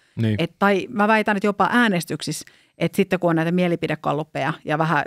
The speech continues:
Speaker 2: mitataan sitä, että, että kumpi vaikka presidenttiehdokas on
Speaker 1: Niin.
Speaker 2: voito-, voitolla enemmän
Speaker 1: Niin.
Speaker 2: tai ihmistä aikoo sitä äänestää, niin se vaikuttaa ihmisten siihen mielipiteeseen ja siihen, että mitä, että okei, no suurin osa äänestää, no en mä halunnut olla mikään junttidille ja äänestää to-, toisin, vaan mä niinku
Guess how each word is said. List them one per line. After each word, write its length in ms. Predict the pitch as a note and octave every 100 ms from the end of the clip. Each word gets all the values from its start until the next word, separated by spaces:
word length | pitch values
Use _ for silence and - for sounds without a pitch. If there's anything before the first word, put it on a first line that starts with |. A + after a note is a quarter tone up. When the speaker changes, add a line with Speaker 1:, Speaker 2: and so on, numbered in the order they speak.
| -
Speaker 2:
mitataan 480 | E3+ D#3+ D#3 C#3+
sitä, 200 | D#3 D3+
että, 120 | C#3+ -
että 140 | - -
kumpi 220 | E3 D#3 -
vaikka 180 | D#3
presidenttiehdokas 960 | - E3 D#3+ - D#3 - D3 C#3+ D#3 - -
on 120 | -
Speaker 1:
Niin. 180 | A2 G#2+ - F3
Speaker 2:
voito-, 360 | D#3+ D#3 F#3 - E3+ D#3+ D#3+
voitolla 380 | E3 D#3+ G3+ G#3
enemmän 320 | A3 A#3+ C4 C4 - -
Speaker 1:
Niin. 220 | G#2+ G#2+
Speaker 2:
tai 340 | D#3 D#3+ E3 -
ihmistä 400 | - D3 D3+ -
aikoo 240 | D#3 D#3
sitä 140 | D3+ D3+
äänestää, 500 | E3+ G#3+ A#3 C#4+ C#4+ - _ _ -
niin 220 | F3 E3+
se 140 | - G#3+
vaikuttaa 540 | C4 D4 G3 - E3+
ihmisten 520 | D#3 G#3 G3 E3 C#3+
siihen 400 | D3+ - D#3 D3+ - _ _
mielipiteeseen 960 | A3 B3 G#3 E3 E3 - F3 - - E3+ _
ja 80 | F3
siihen, 280 | F#3 F#3 F3
että 120 | D#3
mitä, 240 | E3+ F3+ - -
että 180 | F#3 -
okei, 260 | F#3+ F3
no 100 | E3+
suurin 320 | E3+ G3+ F3 D#3+
osa 140 | E3
äänestää, 340 | D#3+ D#3+ -
no 100 | E3+
en 100 | F3
mä 80 | F3+
halunnut 360 | E3+ E3+ E3 D#3+
olla 220 | D#3 D#3
mikään 360 | D#3+ D3+ D3+ D3+
junttidille 560 | E3 D#3 - D3+ D3+ D3
ja 120 | D3
äänestää 360 | C#3 D#3+ D3+ C#3+
to-, 240 | - - -
toisin, 360 | E3+ D#3 -
vaan 180 | C#3+ C#3
mä 120 | D#3+
niinku 400 | D#3 D#3 D3 -